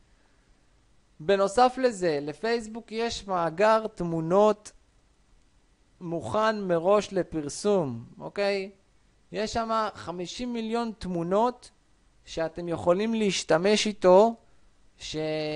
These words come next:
אה, פייסבוק מאפשר להשתמש איתו. אני לא יודע אם אתם יודעים, אבל בדרך כלל יש את העניין של זכויות יוצרים, והיינו קונים,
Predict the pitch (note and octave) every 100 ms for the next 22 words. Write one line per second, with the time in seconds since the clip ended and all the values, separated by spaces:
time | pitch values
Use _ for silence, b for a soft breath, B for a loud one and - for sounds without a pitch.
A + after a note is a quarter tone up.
0 | D3+ D3+ D3+ D3 C#3+ C#3 _ _ _ _
1 | D3+ C#3 C#3 - - - A3 G#3+ A#3 A#3
2 | F#3+ D#3+ - - - A3+ B3+ B3 A#3+ -
3 | D#3+ D3+ - E3 F#3+ G#3+ A3+ G3+ D#3 A#2+
4 | G#2+ - C#3 F3+ G#3+ G3+ F#3 E3 D#3 D3+
5 | D#3 A#3 C4 C#4 C#4+ _ _ _ _ -
6 | C#3 D3+ D3+ D3 D3+ F3 G#3+ G#3 F#3+ F#3+
7 | - F#3 F3 F#3+ F#3 F3+ - - E3+ F3+
8 | D#3+ C#3+ - F#3 A#3+ B3 A3+ D#3+ D3 D3
9 | F3+ F3 D#3+ E3 F#3 F3